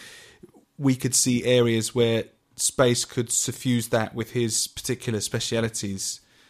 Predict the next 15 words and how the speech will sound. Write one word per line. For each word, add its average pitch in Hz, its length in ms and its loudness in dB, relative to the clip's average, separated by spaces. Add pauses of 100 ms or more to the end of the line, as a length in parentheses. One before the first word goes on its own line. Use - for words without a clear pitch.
(140)
which - 280 -4
are, 107 160 0
which 110 220 -4
is - 180 -2
danceable 127 640 4
elements. 117 380 2
He's 110 180 -4
worked 110 140 -2
with 110 80 -6
a 107 60 2
lot 104 160 -2
of 104 140 -10
big 110 180 -6
dance 107 340 -2
acts. - 480 -8